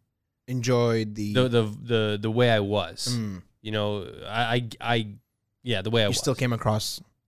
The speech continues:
Speaker 1: as entertaining-ish.
Speaker 2: Well, well, more so, uh, they like seeing that side of me.
Speaker 1: Okay.
Speaker 2: Yeah. And so it's frustrating because the reason why guys like me who are very high energy and, and optimistic most of the time don't open up
Speaker 1: Mm.
Speaker 2: is because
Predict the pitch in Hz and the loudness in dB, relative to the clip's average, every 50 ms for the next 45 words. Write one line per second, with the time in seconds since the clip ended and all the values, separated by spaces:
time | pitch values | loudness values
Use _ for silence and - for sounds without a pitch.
0 | _ _ - 98 92 90 90 98 - - _ _ _ _ _ _ _ _ - 104 | _ _ -12 -10 -10 -10 -10 -12 -14 -16 _ _ _ _ _ _ _ _ -14 -12
1 | 95 - - 104 98 92 80 73 71 76 - - - - _ _ - 165 156 139 | -12 -10 -8 -8 -8 -8 -8 -10 -12 -12 -10 -12 -12 -14 _ _ -4 -2 -2 0
2 | 151 156 160 151 151 147 147 160 185 180 160 - 175 160 147 139 139 131 113 113 | 4 4 6 6 6 6 6 4 4 4 4 2 2 4 4 4 2 0 -2 -8
3 | 92 - - 117 123 123 120 117 117 113 113 110 110 104 120 120 127 127 120 - | -14 -16 -8 -2 0 2 4 4 6 4 4 4 2 2 2 4 4 2 2 0
4 | - 131 120 110 104 - - - 110 98 95 92 92 90 87 85 - 110 104 92 | -2 -2 -2 -2 -4 -4 -4 -2 -2 -2 -2 -4 -8 -16 -16 -14 -14 -10 -10 -10
5 | - _ _ _ - 95 92 85 - _ _ _ _ _ _ _ _ _ _ _ | -12 _ _ _ -12 -10 -10 -10 -12 _ _ _ _ _ _ _ _ _ _ _
6 | _ _ _ - 151 - 180 170 - - - 208 220 - - 180 143 135 120 135 | _ _ _ -8 -4 0 2 0 0 0 -2 -2 -2 -2 -2 -2 -4 -4 -4 -4
7 | 123 113 - _ _ _ _ _ _ _ - 143 202 226 233 247 214 165 151 156 | -6 -6 -8 _ _ _ _ _ _ _ -6 -4 -2 -2 -2 -2 -2 0 0 2
8 | 156 151 131 131 113 113 117 110 95 101 117 113 110 107 127 131 127 123 117 104 | 2 2 2 0 0 0 -2 -4 -2 0 0 0 2 4 4 4 6 4 2 0
9 | - - 120 120 117 113 117 113 101 110 110 113 104 107 107 101 104 101 101 - | 0 0 0 2 2 2 2 0 0 -2 -4 -4 -4 -6 -6 -6 -8 -10 -10 -12
10 | _ _ _ _ _ _ _ _ _ _ - 127 131 - 135 123 123 120 - 120 | _ _ _ _ _ _ _ _ _ _ -6 -6 -6 -4 -4 -4 -4 -4 -4 -6
11 | 110 107 104 - 107 - 110 107 104 - - 117 120 113 110 107 98 - 101 98 | -6 -6 -8 -8 -8 -6 -6 -6 -4 -2 0 0 2 2 0 -2 -2 -2 -4 -6
12 | 104 90 - - - - 107 110 107 98 95 _ _ _ - 135 123 113 131 123 | -6 -6 -8 -12 -16 -14 -12 -12 -12 -12 -14 _ _ _ -2 -2 -2 0 0 -2
13 | - 139 131 127 123 104 - | 0 2 2 2 2 0 -4